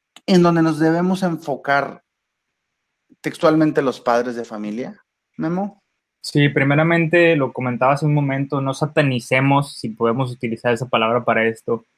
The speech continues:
Speaker 2: el internet. En ocasiones creo que caemos en el error de, como padres y madres de familia, de inmediatamente cuando un menor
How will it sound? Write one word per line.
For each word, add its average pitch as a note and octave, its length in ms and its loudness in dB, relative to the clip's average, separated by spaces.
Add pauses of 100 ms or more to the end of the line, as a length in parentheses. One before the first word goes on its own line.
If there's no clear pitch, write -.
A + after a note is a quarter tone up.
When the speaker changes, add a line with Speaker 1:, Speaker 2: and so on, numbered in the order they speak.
(200)
Speaker 2:
el B2 140 0
internet. A#2 680 0 (340)
En A#2 160 -2
ocasiones C3 920 -2
creo C3 180 -2
que C3+ 120 -8
caemos C#3+ 520 2
en C#3+ 160 2
el C#3+ 140 2
error C#3 460 2 (400)
de, B2 720 2 (420)
como B2+ 320 -8
padres C#3 380 -2
y D3+ 40 -6
madres C3+ 300 -4
de C#3+ 80 -8
familia, C3+ 720 -4
de A#2+ 500 0
inmediatamente C#3+ 880 -4
cuando C#3 320 -2
un C#3 120 -4
menor D3 520 0